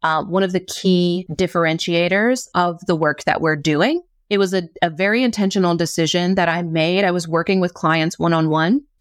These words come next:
and all of them were bringing this up. And then all of them were having similar struggles and not able to see it from all these different perspectives. So I made a decision <laughs> of really standing for people to be in community,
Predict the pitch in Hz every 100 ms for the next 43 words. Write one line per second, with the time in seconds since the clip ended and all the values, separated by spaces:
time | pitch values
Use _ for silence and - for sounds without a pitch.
0 | - 202 - 202 185 196 190 185 170 170
1 | 143 165 165 165 160 156 - - 147 -
2 | _ - - - 202 196 - 180 180 208
3 | 226 208 180 - 170 170 185 185 240 -
4 | _ - - - 185 190 190 190 185 180
5 | - - - 202 185 170 147 175 - -
6 | _ 190 185 175 185 180 180 170 202 185
7 | 175 170 170 165 170 170 156 - - -
8 | 185 - 160 151 190 - _ _ - 202
9 | 190 185 175 214 247 208 - 214 254 170
10 | 180 262 - - - 262 - _ _ 190
11 | 185 180 175 _ 175 196 214 269 - -
12 | 175 277 320 - 214 214 208 202 - 175
13 | 175 175 - 170 160 - 165 147 143 139
14 | - -